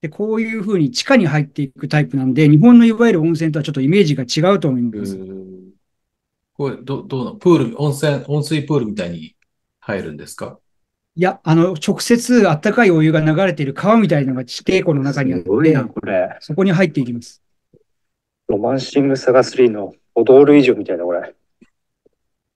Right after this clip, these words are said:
Speaker 1: で、こういう、あの、長い廊下を下まで行って、この先あたりですね、ここの先あたりに温泉の川があるんです。
Speaker 2: うん。
Speaker 1: そこに直接入るという形になります。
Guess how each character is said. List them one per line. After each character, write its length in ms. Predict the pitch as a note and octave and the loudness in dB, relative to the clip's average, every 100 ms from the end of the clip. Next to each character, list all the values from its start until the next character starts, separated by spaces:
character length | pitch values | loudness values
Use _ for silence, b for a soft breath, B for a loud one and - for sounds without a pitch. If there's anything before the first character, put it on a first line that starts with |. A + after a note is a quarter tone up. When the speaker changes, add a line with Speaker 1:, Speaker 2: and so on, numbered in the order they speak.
| _ _ _ _ _ _ _ _ _ _ _ _ _ _ _ _ - | _ _ _ _ _ _ _ _ _ _ _ _ _ _ _ _ -18
Speaker 1:
で、 60 | |
こ 320 | D3+ - G3+ G#3+ | -16 -4 -2 0
う 60 | |
い 80 | A3 | -2
う、 380 | A3 A3+ F#3+ C#3 - | 0 2 2 0 -4
あ 120 | D3 | 0
の、 360 | D3 D3 D3 D#3+ | 2 2 0 -2
長 300 | D3+ D#3+ G3 | 0 2 4
い 80 | F3+ | 4
廊 180 | D3+ D3+ | 4 2
下 120 | D#3+ | 0
を 120 | D3+ | -2
下 200 | - F#3+ | -2 0
ま 120 | F#3+ | 0
で 100 | F3 | 0
行 120 | C#3 C#3 | 0 -2
っ 20 | _ - | _ -2
て、 420 | G3+ G#3+ G#3 - _ | 2 2 0 -6 _
こ 100 | - | 0
の 100 | B3 | 2
先 320 | C4 C4 B3+ C4+ | 4 2 2 0
あ 80 | |
た 80 | A#3+ | 0
り 60 | F#3+ | 0
で 100 | E3 | -2
す 140 | D#3 | -6
ね、 140 | F3+ F3+ | -6 -6
こ 120 | F#3+ | 0
こ 60 | |
の 60 | A#3 | 2
先 220 | A#3 A#3 | 2 2
あ 60 | A#3+ | 0
た 80 | A3 | 0
り 100 | G#3 | 2
に 240 | A#3+ A3 | 4 2
温 180 | F3+ A#3 | 2 2
泉 160 | A#3+ | 2
の 100 | A3+ | 0
川 220 | A3 G#3+ F#3+ | -2 -2 -2
が 80 | C#3 | -2
あ 20 | |
る 80 | A#2+ | -8
ん 60 | |
で 80 | A#2+ | -14
す。 160 | - _ _ _ _ C3 | -18 _ _ _ _ -12
Speaker 2:
う 40 | |
ん。 40 | |
Speaker 1:
そ 100 | A#2 | -6
こ 100 | G#3 | 2
に 100 | B3 | 2
直 180 | A#3 - | 2 -4
接 260 | - G3+ F3 | -10 -6 -4
入 200 | G3 E3 | -2 -2
る 100 | B2+ | -4
と 80 | B2+ | -10
い 20 | |
う 40 | |
形 220 | B2 A#2+ B2 | -10 -10 -8
に 60 | |
な 60 | A#2+ | -10
り 60 | |
ま 100 | A2+ | -10
す。 160 | A2 _ | -20 _